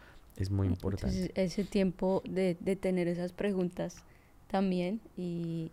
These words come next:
Speaker 2: y como un, también como, "Hey, ¿en qué puedo mejorar? ¿Cómo puedo servirte mejor?". No es el tiempo para pelear tampoco,
Speaker 1: Ujú.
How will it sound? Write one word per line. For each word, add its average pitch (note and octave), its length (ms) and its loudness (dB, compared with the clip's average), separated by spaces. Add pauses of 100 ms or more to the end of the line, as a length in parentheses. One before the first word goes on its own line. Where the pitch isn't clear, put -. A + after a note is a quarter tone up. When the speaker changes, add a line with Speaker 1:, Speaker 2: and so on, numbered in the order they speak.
Speaker 2:
y F3 220 -10
como F3+ 240 -2
un, E3 260 -4
también F3 300 -2
como, F3 260 -4
"Hey, F#3 220 -2
¿en E3 80 -6
qué - 140 -8
puedo F3 200 -2
mejorar? E3+ 460 -2
¿Cómo F3 240 -6
puedo E3+ 240 -4
servirte F3 400 -4
mejor?". F3 180 -2 (640)
No A3 280 6
es A#3 140 6
el A#3 160 2
tiempo B3+ 360 2
para A#3 320 4
pelear G3 440 2 (340)
tampoco, - 500 -8 (220)
Speaker 1:
Ujú. A2 360 -2